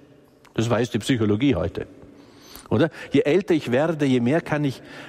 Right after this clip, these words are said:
reagieren und kann mich irgendwie damit umgehen. Aber je jünger ich bin, je mehr bin ich wirklich ausgesetzt. Ich sage euch jetzt diese Sachen, nachdem wir über die Barmherzigkeit Gottes gesprochen haben, gell?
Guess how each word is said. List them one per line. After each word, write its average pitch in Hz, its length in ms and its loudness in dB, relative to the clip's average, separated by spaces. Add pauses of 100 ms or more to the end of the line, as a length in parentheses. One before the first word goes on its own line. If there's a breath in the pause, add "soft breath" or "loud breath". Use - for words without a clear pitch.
(100)
reagieren 147 800 2
und 127 120 0
kann 147 260 0
mich 139 180 2
irgendwie 135 380 2 (480 loud breath)
damit 123 240 2
umgehen. 101 520 0 (840 loud breath)
Aber 120 100 -2
je 120 80 2
jünger 180 320 2
ich 123 220 -2
bin, 156 200 2
je 143 100 4
mehr 143 160 2
bin 139 140 2
ich 123 140 0
wirklich - 300 -2
ausgesetzt. - 760 -2 (1300 loud breath)
Ich - 160 0
sage 185 240 2
euch 190 140 2
jetzt 160 220 -2
diese 151 260 0
Sachen, 170 600 -2
nachdem 151 480 0
wir 180 60 4
über 151 140 0
die 143 100 2
Barmherzigkeit 127 720 -2
Gottes 185 340 0
gesprochen 90 600 -4
haben, 95 280 -4
gell? 147 200 0